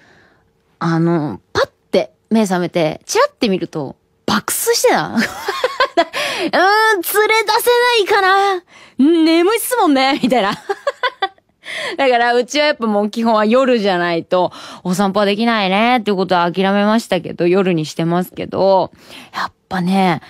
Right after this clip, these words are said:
どことなしかこう、セミもちょっと苦しそうに鳴いてるもんね。<laughs> やっぱり。なんか、鳴くの、早々に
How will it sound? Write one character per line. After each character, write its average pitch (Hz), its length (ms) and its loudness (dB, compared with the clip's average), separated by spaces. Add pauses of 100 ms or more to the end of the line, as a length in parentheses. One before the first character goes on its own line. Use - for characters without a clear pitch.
(420)
ど - 320 -6
こ 302 200 -2
と 269 180 -4
な 349 200 0
し - 160 -6
か - 180 0
こ 339 160 2
う、 311 40 2
セ 302 240 2
ミ 415 160 4
も 494 160 2
ち 480 100 -2
ょ 480 40 0
っ - 20 -20
と - 140 0
苦 285 280 2
し 415 60 -4
そ - 240 -2
う 466 40 0
に 370 100 4
鳴 247 140 2
い 208 40 -4
て 226 80 -2
る 214 80 2
も 208 120 2
ん 160 60 0
ね。 180 300 0
<laughs> - 80 -16 (880)
や 254 40 -14
っ - 40 -12
ぱ - 240 -2
り。 - 80 2 (720)
な 427 180 2
ん 359 100 0
か、 294 320 0
鳴 - 0 -
く - 40 -12 (520)
の、 330 80 0
早 - 80 -14
々 226 60 -10
に 151 140 -16